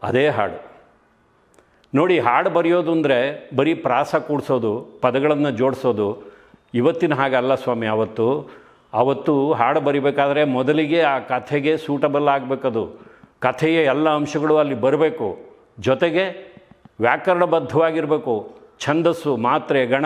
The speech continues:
ಗುರು, ಲಘು ಇವೆಲ್ಲವನ್ನೂ ನೋಡ್ತಾ ಇದ್ರು. ಇದೆಲ್ಲವನ್ನೂ ನೋಡುವುದರ ಜೊತೆಗೆ ಆ ಹಾಡಿಗೆ ಒಂದು ಅರ್ಥವಂತಿಕೆ ಇರಬೇಕಾಗಿತ್ತು.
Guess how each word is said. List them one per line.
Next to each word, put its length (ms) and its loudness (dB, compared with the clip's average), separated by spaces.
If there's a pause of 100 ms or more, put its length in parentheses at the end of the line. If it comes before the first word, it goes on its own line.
(140)
ಗುರು, 340 0
ಲಘು 580 0 (220)
ಇವೆಲ್ಲವನ್ನೂ 720 2
ನೋಡ್ತಾ 360 0
ಇದ್ರು. 460 -6 (320)
ಇದೆಲ್ಲವನ್ನೂ 720 2
ನೋಡುವುದರ 560 0
ಜೊತೆಗೆ 800 -2 (260)
ಆ 120 0
ಹಾಡಿಗೆ 380 0
ಒಂದು 260 0
ಅರ್ಥವಂತಿಕೆ 760 -2
ಇರಬೇಕಾಗಿತ್ತು. 640 -4